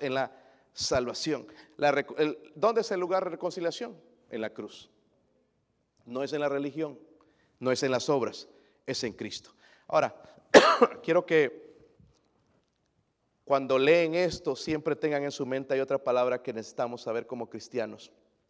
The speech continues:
Imputación. Dígalo conmigo. Imputación. "Pastor, ¿y eso qué es?". Ok, le voy, déjeme, se lo voy a tratar de explicar. Imputación significa esto, y hay una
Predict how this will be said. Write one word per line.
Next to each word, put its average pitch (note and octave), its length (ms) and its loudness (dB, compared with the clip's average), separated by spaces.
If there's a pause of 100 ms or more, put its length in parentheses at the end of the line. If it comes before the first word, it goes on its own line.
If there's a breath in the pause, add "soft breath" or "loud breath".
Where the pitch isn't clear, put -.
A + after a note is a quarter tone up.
(1400 loud breath)
Imputación. A#2+ 800 -8 (840)
Dígalo D#3 300 0
conmigo. A2+ 300 -8 (1400 soft breath)
Imputación. B2+ 580 -10 (240)
"Pastor, D3 320 -12
¿y D3 60 -10
eso D3+ 240 -14
qué C3+ 140 -12
es?". - 220 -20 (100)
Ok, - 180 -14 (100)
le B2 140 -12
voy, B2+ 120 -8
déjeme, C#3+ 380 -10
se B2+ 140 -14
lo B2+ 60 -6
voy C3 60 -2
a B2+ 40 -6
tratar B2+ 240 -8
de - 80 -20
explicar. A2 400 -12 (960 soft breath)
Imputación D3 800 -6
significa C3+ 520 -6
esto, C3 280 -8
y C3+ 100 -2
hay D#3 80 0
una C3+ 380 -4